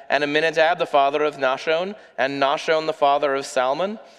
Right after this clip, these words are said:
and Salmon the father of Boaz by Rahab, and Boaz the father of Obed by Ruth,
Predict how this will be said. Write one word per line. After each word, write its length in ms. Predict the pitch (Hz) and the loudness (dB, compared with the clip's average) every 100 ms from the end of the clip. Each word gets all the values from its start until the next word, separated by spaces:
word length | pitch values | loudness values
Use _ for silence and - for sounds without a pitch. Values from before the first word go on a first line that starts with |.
| _ | _
and 160 | 135 139 | -4 -2
Salmon 440 | - 147 160 180 | 0 2 2 0
the 80 | 160 | -2
father 400 | - 143 147 143 | 0 2 2 0
of 120 | 139 | -2
Boaz 520 | 139 131 135 156 190 - | 0 2 2 0 -4 0
by 160 | 135 131 | 0 0
Rahab, 720 | 123 147 190 139 104 123 196 - - _ _ _ - | 0 0 0 -2 0 0 -4 -16 -20 _ _ _ -2
and 200 | 147 147 | -2 2
Boaz 520 | 170 185 151 151 170 | 2 4 2 0 -2
the 100 | 151 | -4
father 400 | 147 143 147 151 | 0 2 2 0
of 100 | 147 | 0
Obed 500 | 139 135 139 135 131 | 0 0 -2 -2 0
by 200 | 123 120 | 0 0
Ruth, 680 | 127 127 117 170 - - | -2 -4 -2 -4 -8 -20